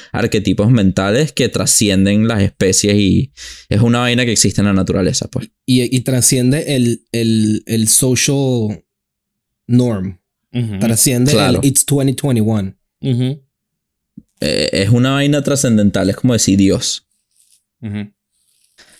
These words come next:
Speaker 1: Este, el momento en el que se rompe el balance de la naturaleza,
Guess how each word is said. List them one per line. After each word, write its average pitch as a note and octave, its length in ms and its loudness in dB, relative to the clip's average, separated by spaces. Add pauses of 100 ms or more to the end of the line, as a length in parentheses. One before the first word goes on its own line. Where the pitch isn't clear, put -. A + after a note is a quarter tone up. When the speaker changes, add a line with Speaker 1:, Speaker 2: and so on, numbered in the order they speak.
(120)
Speaker 1:
Este, F#2+ 1080 0 (1600)
el G#2+ 120 0
momento B2 360 2
en C#3+ 60 0
el B2+ 100 0
que - 100 -2
se - 160 2
rompe A#2+ 380 -2
el D3+ 100 2
balance G#2 480 0
de C3+ 120 0
la B2 100 0
naturaleza, G2+ 720 0